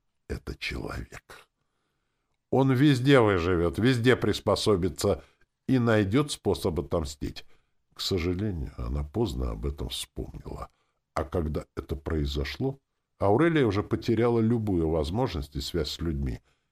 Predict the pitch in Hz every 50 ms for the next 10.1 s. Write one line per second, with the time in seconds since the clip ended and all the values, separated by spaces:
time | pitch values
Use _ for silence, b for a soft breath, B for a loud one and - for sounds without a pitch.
0 | _ _ _ - - 127 107 95 127 123 110 110 113 131 147 165 165 139 143 147
1 | 143 143 143 143 - - 147 147 - 87 80 78 78 78 - - 82 76 82 78
2 | 76 - 85 82 82 82 80 80 80 78 73 - 80 76 71 - _ _ _ _
3 | _ _ _ _ _ - 98 92 82 - - - - 101 92 80 71 85 107 131
4 | 131 147 156 143 147 131 117 110 107 120 131 127 - - - - 92 90 90 95
5 | 92 - - b b b b b b b _ - 110 107 110 113 117 110 - -
6 | 131 131 120 110 104 95 92 85 85 87 90 87 90 98 90 - - 82 80 78
7 | 71 - 98 90 80 85 87 76 76 117 127 - - 73 71 - 90 85 82 73
8 | - - 67 60 65 - _ _ _ _ _ _ _ _ _ _ - - - -
9 | - 80 71 - - 62 - - - - 58 73 - - - 104 107 - - -
10 | -